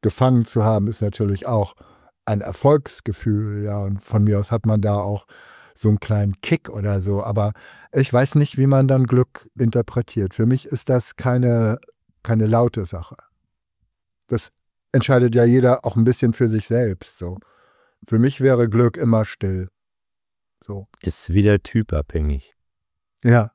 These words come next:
Speaker 1: ist einfach typabhängig, genau.
Speaker 2: Hundliche oder menschliche Personen, die einem regelrecht auf den Geist gehen mit ihrem Glück.
Speaker 1: Scheiße.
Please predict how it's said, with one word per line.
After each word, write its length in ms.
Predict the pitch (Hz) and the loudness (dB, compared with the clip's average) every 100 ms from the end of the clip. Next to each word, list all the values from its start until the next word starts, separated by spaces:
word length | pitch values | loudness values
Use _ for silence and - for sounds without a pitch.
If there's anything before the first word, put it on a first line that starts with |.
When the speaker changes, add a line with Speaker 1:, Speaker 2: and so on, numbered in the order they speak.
| - | -6
Speaker 1:
ist 200 | 110 - | -6 0
einfach 380 | 131 - 135 | 0 2 -2
typabhängig, 760 | - 113 113 113 104 117 107 - | 0 -6 -6 -12 -10 -10 -12 -4
genau. 380 | 127 123 95 101 _ _ _ _ _ _ _ _ _ _ _ _ _ _ | 0 0 0 -6 _ _ _ _ _ _ _ _ _ _ _ _ _ _
Speaker 2:
Hundliche 760 | - 117 127 135 127 117 - 107 | 2 4 4 2 0 0 2 2
oder 260 | 98 92 | 4 4
menschliche 680 | 90 92 113 - 104 98 - | 4 2 0 -4 -6 -4 -4
Personen, 800 | - - 90 85 87 92 110 107 | -6 0 0 0 -2 -2 0 0
die 120 | 98 | -2
einem 260 | 85 92 90 | -2 -2 -2
regelrecht 680 | 85 95 98 98 95 - | 0 0 2 2 2 0
auf 120 | 92 - | -6 -2
den 120 | 90 | 0
Geist 520 | 87 90 120 - - | 2 2 0 -2 -12
gehen 280 | 73 71 69 | -6 -2 -2
mit 160 | 69 | -4
ihrem 260 | 73 71 69 | -4 -2 -4
Glück. 280 | 67 71 _ _ _ _ _ _ - | -4 -8 _ _ _ _ _ _ -20
Speaker 1:
Scheiße. 560 | - 117 117 95 - 95 | -14 -8 -6 -8 -4 -4